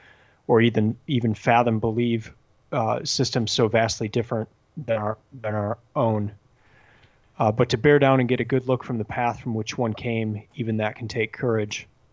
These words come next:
Uh, so there was definitely, definitely a good, good book in that sense. There,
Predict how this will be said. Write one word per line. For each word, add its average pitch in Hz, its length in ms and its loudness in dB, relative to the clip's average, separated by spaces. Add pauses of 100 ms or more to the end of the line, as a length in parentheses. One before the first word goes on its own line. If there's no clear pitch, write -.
(300)
Uh, 131 300 -6
so - 200 -6
there 117 100 -2
was 107 360 -6 (1120)
definitely, 120 560 2 (300)
definitely 123 360 2
a 110 40 0
good, 110 320 0 (160)
good 113 160 -2
book 110 180 -2
in 107 120 -4
that 107 180 -4
sense. 110 340 -6 (380)
There, 127 260 4